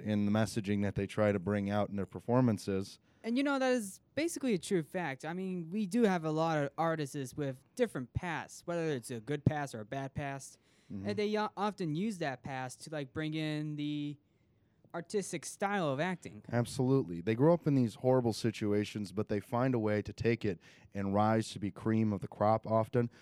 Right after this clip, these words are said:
Speaker 1: 'cause his parents would tell him, like, literally all the time, "You'll never amount to anything, Marlon.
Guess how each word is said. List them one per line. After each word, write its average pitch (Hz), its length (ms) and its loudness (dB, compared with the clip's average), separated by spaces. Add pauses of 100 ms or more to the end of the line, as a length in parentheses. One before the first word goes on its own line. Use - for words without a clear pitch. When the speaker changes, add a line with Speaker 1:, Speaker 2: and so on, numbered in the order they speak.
(160)
Speaker 1:
'cause 113 120 -4
his 110 120 -4
parents 143 400 2
would 113 100 -2
tell 120 280 4
him, 101 260 0 (800)
like, 104 280 0
literally 120 400 4
all 110 160 6
the 107 60 0
time, 110 520 2
"You'll 117 140 4
never 139 260 4
amount 110 320 4
to 104 80 2
anything, 98 500 2
Marlon. 82 520 -4